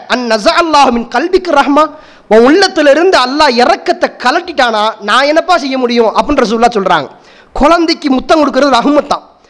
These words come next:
குழந்தையை தூக்கி கொஞ்சுறது அது பாச ரஹ்மத், அல்லாஹ்வுடைய இரக்கம் அப்படின்னு ரசூலுல்லாஹ் குறிப்பிட்டு காட்டுறாங்க.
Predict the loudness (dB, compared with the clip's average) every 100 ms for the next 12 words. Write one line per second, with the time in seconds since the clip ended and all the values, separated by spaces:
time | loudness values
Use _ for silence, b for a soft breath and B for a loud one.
0 | b b 0 2 2 0 -2 -4 0 0
1 | 2 2 2 2 0 -2 -2 -2 0 -2
2 | -2 0 -2 -2 -2 0 0 0 -2 -2
3 | -2 -2 -4 -4 -4 -2 -2 -2 -4 -6
4 | -8 -6 -4 -4 -4 -6